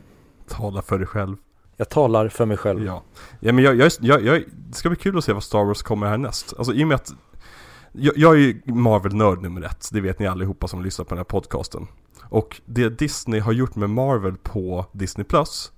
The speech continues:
Speaker 1: tycker jag har varit helt fantastiskt. Det är att de berättar de här mindre historierna. Att de låter de här karaktärerna som, som har varit i bakgrunden komma, komma till ytan och verkligen utveckla dem till riktiga,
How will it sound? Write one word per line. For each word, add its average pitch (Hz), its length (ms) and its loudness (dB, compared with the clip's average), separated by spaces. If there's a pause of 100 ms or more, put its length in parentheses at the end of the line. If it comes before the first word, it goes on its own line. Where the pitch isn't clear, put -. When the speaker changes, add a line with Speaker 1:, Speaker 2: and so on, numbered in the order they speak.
Speaker 1:
tycker 110 260 -4
jag 95 60 2
har 95 100 -2
varit 92 180 -8
helt 87 240 -8
fantastiskt. - 640 -4
Det 107 80 -4
är - 20 -2
att - 80 -10
de 95 120 -6
berättar 92 280 -6
de 95 60 -4
här 92 180 -4 (220)
mindre 113 540 2
historierna. 82 640 -8 (100)
Att - 200 -8
de 101 240 -2
låter 107 280 0
de 104 40 -2
här 101 80 -2
karaktärerna 92 420 -8
som, 92 300 -8
som 104 140 -10
har 95 80 -4 (280)
varit 92 180 -6
i - 40 -14
bakgrunden 101 800 -2
komma, 85 300 -10
komma 90 220 -10
till 117 140 -6
ytan 110 500 -6
och - 520 -4
verkligen 101 280 -4
utveckla 110 420 -4
dem 87 120 -10
till 92 100 -10
riktiga, 92 280 -8